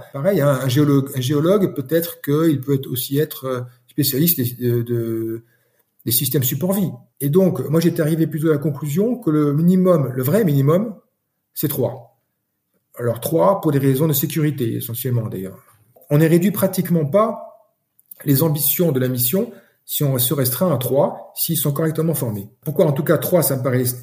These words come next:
extrêmement important. Avec trois astronautes et les besoins pour trois astronautes,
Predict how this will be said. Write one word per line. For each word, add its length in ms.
extrêmement 300
important. 640
Avec 340
trois 280
astronautes 500
et 40
les 80
besoins 320
pour 120
trois 220
astronautes, 540